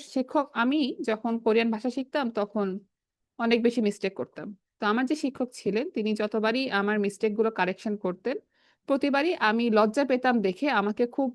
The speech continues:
কাইন্ড, কাইন্ড ভাবে কথা বলতেন বা বুঝাই দিতেন, এরকম বোঝাচ্ছে। 어느 날, একদিন, 저는 선생님께 질문을 하고 싶었습니다। একদিন আমি শিক্ষকের 질문, প্রশ্ন,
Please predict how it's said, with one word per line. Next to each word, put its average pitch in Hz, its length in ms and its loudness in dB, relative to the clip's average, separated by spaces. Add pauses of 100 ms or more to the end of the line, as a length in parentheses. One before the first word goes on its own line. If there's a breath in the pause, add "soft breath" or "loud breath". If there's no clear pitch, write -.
(140)
কাইন্ড, 214 400 4 (500)
কাইন্ড 240 360 2
ভাবে 214 280 0 (200)
কথা 240 260 2
বলতেন 165 360 -2 (360)
বা 190 140 2 (180)
বুঝাই 233 300 2
দিতেন, 180 220 -4
এরকম 180 240 -6
বোঝাচ্ছে। 180 400 -10 (1160)
어느 254 260 6
날, 151 340 2
একদিন, 202 420 2 (540)
저는 240 460 4
선생님께 240 920 2
질문을 247 560 2
하고 214 400 2
싶었습니다। 208 840 -4 (720)
একদিন 208 320 4
আমি 277 160 6
শিক্ষকের 277 460 4
질문, 220 400 4
প্রশ্ন, 240 380 4